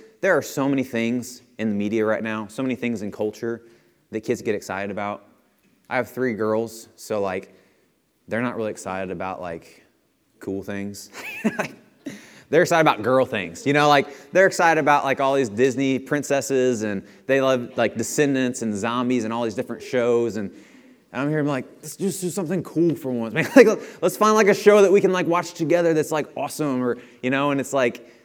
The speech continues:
they just wanna sing and dance, and I'm like, "All right, where's mom?" <laughs> You know, like, "Bring her in," you know, and it's not something that I'm excited about, but my kids are excited about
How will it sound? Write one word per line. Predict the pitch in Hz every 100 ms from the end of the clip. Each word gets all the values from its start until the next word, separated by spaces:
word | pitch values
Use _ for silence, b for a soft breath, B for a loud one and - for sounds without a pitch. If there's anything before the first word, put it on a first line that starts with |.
| _
they | 117
just | 151 160
wanna | 165
sing | 160 - 180
and | 180
dance, | 165 185 135 - - - -
and | 117
I'm | 135
like, | 131 117 - - - - - - - - _ _ _ _ _ b b b b -
"All | 113
right, | 151 170
where's | 135 170 165
mom?" | 170 156 151 -
<laughs> |
You | 165 -
know, | 262
like, | 208 - - -
"Bring | 131 196 226
her | 247
in," | 226 202 - B B
you | 156
know, | 175 208 214 B B
and | 160 170 165 - - - - -
it's | 151 170
not | 185 208 -
something | 196 185 185
that | 180 180
I'm | 180 233 247
excited | 160 - 147 135 127
about, | 123 127 - - 120
but | 180
my | 175 196
kids | - 220 208 156
are |
excited | 110 - 101 92
about | 82 78 65